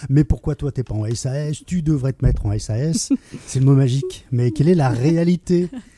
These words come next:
Speaker 1: mesdames ?
Speaker 2: Oui, c'est vrai que la S A S, c'est vraiment, bah, on en, on en rigole parce que la S A S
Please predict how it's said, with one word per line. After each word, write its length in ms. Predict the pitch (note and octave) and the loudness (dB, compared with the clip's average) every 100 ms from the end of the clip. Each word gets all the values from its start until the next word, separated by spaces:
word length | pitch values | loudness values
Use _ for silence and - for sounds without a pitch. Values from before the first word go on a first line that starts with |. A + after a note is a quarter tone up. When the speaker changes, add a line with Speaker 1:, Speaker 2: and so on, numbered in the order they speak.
| - C3 | -8 0
Speaker 1:
mesdames ? 480 | C#3 C#3+ D3 D#3 D#3 C#4 G3 - - - - - | 2 2 2 2 0 -4 -8 -14 -16 -14 -16 -4
Speaker 2:
Oui, 80 | B3+ | -2
c'est 120 | A#3 | 0
vrai 180 | G3+ A#3+ | 0 -2
que 100 | B3+ | -2
la 140 | G3+ G3 | 0 0
S 120 | A3 | 0
A 100 | G3+ | 0
S, 120 | A#3 | 0
c'est 100 | F#3+ | -2
vraiment, 320 | E3 F3 F#3+ F#3 | -4 -2 -2 0
bah, 120 | E3 | 0
on 200 | E3+ F3+ | 0 0
en, 40 | |
on 280 | E3+ E3 F3+ | 0 0 0
en 80 | F3+ | 0
rigole 360 | G3+ A#3+ C4 | 0 0 0
parce 220 | B3 D#3 - | -2 -6 -4
que 100 | F3+ | -2
la 240 | E3 E3+ | -2 -2
S 140 | G3 | -4
A 120 | G3+ G3+ | -2 -4
S 160 | - | -6